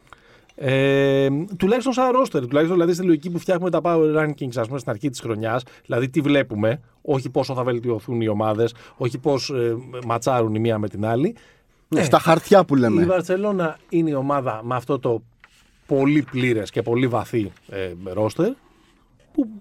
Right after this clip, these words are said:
Speaker 1: μπορεί να είναι και ελαφρά καλύτερο από πέρυσι, σαν Λί και τα λοιπά.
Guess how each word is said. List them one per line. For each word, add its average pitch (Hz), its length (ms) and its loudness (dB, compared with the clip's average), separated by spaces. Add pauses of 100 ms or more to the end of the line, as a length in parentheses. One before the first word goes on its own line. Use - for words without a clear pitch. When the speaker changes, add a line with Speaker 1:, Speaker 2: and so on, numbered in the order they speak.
(180)
Speaker 1:
μπορεί 208 240 0
να 196 60 4
είναι 170 80 2
και - 100 0
ελαφρά 113 360 0
καλύτερο 95 420 -8
από 82 140 -14
πέρυσι, 87 440 -10
σαν 147 300 -8
Λί 98 180 -6
και 87 120 -12
τα 87 100 -12
λοιπά. 143 380 -4